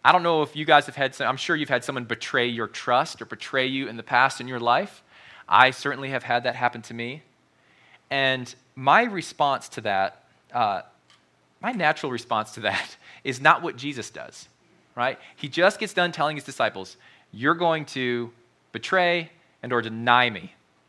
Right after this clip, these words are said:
And what does he say to them? "Do not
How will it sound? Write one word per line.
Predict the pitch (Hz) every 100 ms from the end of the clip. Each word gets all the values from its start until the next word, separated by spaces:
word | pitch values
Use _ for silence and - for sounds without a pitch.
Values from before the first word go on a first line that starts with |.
| _ _ _ _ _ -
And | 117
what | 117 135
does | 139
he | 139
say | 131 107
to |
them? | 87 80 - _ _ _ _ _ _ _ _
"Do | 117 123
not | 113 117 143 -